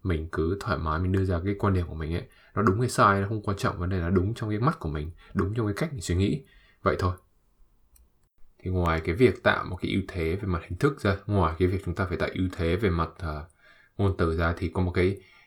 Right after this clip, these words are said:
điểm còn lại mà tôi có đưa ra và tôi nghĩ rằng là rất nhiều người cũng khá là quan tâm đến cái việc này, đó là chúng ta phải làm thế nào để chúng ta tạo ra một cái ưu thế về mặt tình cảm, về mặt, ờ,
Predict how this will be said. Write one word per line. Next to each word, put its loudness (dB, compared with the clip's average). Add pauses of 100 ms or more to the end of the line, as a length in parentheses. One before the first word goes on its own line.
(520)
điểm 0
còn -2
lại 4
mà -2
tôi 2 (140)
có -2
đưa 4
ra 2
và 0
tôi 0
nghĩ 0
rằng -2
là 0 (420)
rất 2
nhiều 2
người -2
cũng -8
khá 0
là -2
quan 2
tâm 4
đến 0
cái -2
việc -2
này, -2
đó 0
là 0
chúng -2
ta 0
phải -6 (440)
làm 0
thế 2
nào 2
để -10
chúng -6
ta -2
tạo 4
ra -6
một -6
cái -4
ưu 0
thế -2 (680)
về 2
mặt 0 (100)
tình 0
cảm, 2
về -4
mặt, -4
ờ, -6